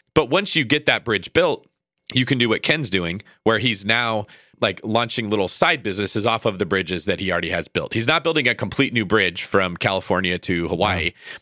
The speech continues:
Speaker 1: but he's got extra lanes that he's maybe adding to the bridge that he's got.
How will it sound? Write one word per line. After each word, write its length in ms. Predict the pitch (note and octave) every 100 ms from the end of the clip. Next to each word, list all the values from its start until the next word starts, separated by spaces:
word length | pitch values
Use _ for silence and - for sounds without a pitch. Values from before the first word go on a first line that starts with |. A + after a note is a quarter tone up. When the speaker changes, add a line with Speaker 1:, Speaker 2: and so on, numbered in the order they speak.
| -
Speaker 1:
but 140 | C3
he's 160 | C3 A#2+
got 180 | C3+ B2+
extra 260 | C#3 - B2+
lanes 380 | G#2+ A#2 G#2 F#2
that 100 | G2+
he's 160 | G2
maybe 220 | F#2+ F2+
adding 260 | F#2 F#2+ F2
to 100 | -
the 80 | F2
bridge 420 | D2+ F2 E2+ -
that 160 | - E2
he's 160 | E2 -
got. 300 | E2 D#2+